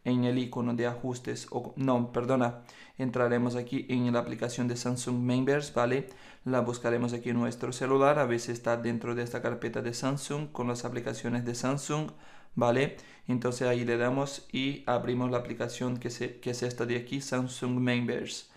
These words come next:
Si no la tienes o lo que sea, vamos a venir en la Play Store y aquí en este buscador vamos a darle clic y vamos a escribir aquí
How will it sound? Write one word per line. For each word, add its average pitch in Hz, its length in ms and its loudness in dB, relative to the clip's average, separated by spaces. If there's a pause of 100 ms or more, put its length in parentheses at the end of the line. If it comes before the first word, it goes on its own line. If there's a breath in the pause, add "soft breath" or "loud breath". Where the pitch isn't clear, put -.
(360 loud breath)
Si 156 400 2
no 139 180 4
la 120 200 2
tienes 123 360 0
o 120 60 -2
lo 120 140 0
que 123 100 -4
sea, 135 300 2
vamos 123 420 0
a 120 80 0
venir 120 460 0
en 120 140 2
la 117 180 2
Play 131 160 0
Store 131 640 0 (360 loud breath)
y 127 120 0
aquí 127 360 0
en 120 140 0
este 120 200 -4
buscador 123 580 -2
vamos 120 260 0
a 120 80 -4
darle 120 320 -2
clic - 400 -4 (320 loud breath)
y 117 80 -2
vamos 127 320 0
a 127 40 0
escribir 123 440 -2
aquí - 400 -6